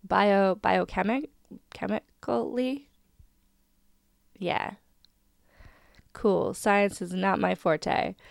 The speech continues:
Um, our bodies are wild. And they have these mechanisms to chill us out that we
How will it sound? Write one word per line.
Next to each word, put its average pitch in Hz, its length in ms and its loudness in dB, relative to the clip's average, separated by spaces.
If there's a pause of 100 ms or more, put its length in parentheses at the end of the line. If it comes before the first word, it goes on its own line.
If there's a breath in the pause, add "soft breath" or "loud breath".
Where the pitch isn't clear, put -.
(400 loud breath)
Um, 180 400 0 (140)
our 233 100 2
bodies 233 340 0
are 349 140 -2 (160)
wild. - 800 -2 (1120)
And 208 120 -2
they 214 120 0
have 202 560 -2
these 208 160 -2
mechanisms 190 1000 -4 (120)
to - 160 -8
chill 196 320 -2
us 185 360 -4
out - 380 0 (300)
that - 200 -10
we 175 420 -8